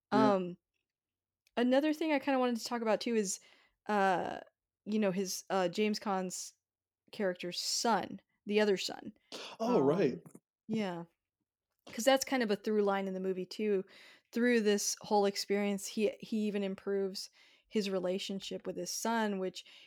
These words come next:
Speaker 2: it's kind of barely mentioned in the beginning, but kinda keeps coming up throughout the film that he's not really connecting with his son, he doesn't spend a lot of time with him, he prioritizes his job over his relationship with him, and, uh,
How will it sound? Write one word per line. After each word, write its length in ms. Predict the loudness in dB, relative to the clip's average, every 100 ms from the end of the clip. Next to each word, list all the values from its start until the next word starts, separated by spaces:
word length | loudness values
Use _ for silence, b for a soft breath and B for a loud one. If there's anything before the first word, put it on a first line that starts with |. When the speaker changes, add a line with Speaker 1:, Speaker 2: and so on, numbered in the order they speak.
| B
Speaker 2:
it's 140 | -4
kind 280 | 0 0 2
of 140 | 0 -2 -10 2
barely 440 | 4 4 4 2
mentioned 400 | 2 0 -2 -2
in 80 | -2
the 80 | -4
beginning, 760 | -6 -2 0 2 0 -2 -4 -10 b b 2
but 220 | 2 2
kinda 280 | 0 2 2
keeps 320 | 0 -4 -2
coming 300 | -2 -2 0
up 180 | -2 0
throughout 240 | 0 -2
the 60 | -4
film 420 | -4 -4 -2 -2
that 220 | -2 -2 -2
he's 160 | -2
not 360 | 0 0 0 0
really 540 | 2 4 4 2 -2 b b b b b
connecting 540 | 2 4 4 4 2 4
with 140 | 2
his 200 | 0 -2
son, 360 | -2 0 0 -2
he 120 | -2
doesn't 280 | -2 -4 -8
spend 300 | -6 -6 -4
a 40 |
lot 180 | -4 -4
of 80 | -6
time 280 | -2 0
with 160 | 2 0
him, 180 | -2 -2
he 120 | -4
prioritizes 920 | -4 -4 0 0 -2 -4 -6 -6 -8
his 180 | -10 -12
job 540 | -4 0 2 4 2 -2 b b b 0
over 360 | 2 4 2
his 180 | 0 -4
relationship 600 | -2 0 0 -2 -6 -6
with 140 | -6 -8
him, 320 | -10 -8 -10 -10
and, 440 | -8 -8 -10 -12 b b b b _ -8
uh, 360 | -6 -6 -8